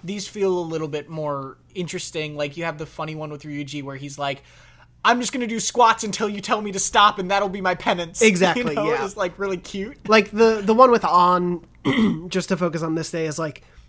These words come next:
Speaker 2: it, it's pretty boilerplate. Like, it is her, you know, reflecting on her and Shiho and things like that, and, and,
Speaker 1: Yeah.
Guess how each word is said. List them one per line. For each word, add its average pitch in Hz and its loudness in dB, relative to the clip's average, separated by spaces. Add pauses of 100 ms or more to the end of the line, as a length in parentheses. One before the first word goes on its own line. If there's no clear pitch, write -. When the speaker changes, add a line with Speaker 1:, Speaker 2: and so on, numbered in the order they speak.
(200)
Speaker 2:
it, 302 -2
it's 240 2
pretty 202 4
boilerplate. 165 -4
Like, 156 -8
it 165 0
is 160 -2
her, 156 -8
you 151 -8
know, 135 -8
reflecting 151 -12
on 147 -8 (840)
her 214 8
and 175 4
Shiho 220 4
and 190 2
things 160 -6
like 147 -10
that, 160 -2
and, 143 -8
and, 139 -10
Speaker 1:
Yeah. 135 -6